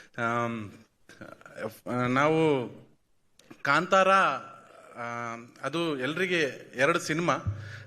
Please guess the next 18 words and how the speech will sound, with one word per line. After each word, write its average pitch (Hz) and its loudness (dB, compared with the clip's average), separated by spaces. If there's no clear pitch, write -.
ಆದ್ರೆ 135 6
ನಮ್ಗೆ 170 2
ಅದು 165 4
ಪಂಚವಾರ್ಷಿಕ 151 0
ಯೋಜನೆ 131 -2
actually. 139 0
ನಮ್ಗೆ 156 2
ಎರಡು 165 2
ವರ್ಷ 180 2
ಒಂದನೇ 170 2
ಕಾಂತಾರ 151 0
ಆದ್ರೆ 147 0
ಇನ್ನು 151 0
ಮೂರು 165 0
ವರ್ಷ 165 0
ಕಾಂತಾರ 151 2
ಚಾಪ್ಟರ್ 143 -2
ಟೂ, 131 -6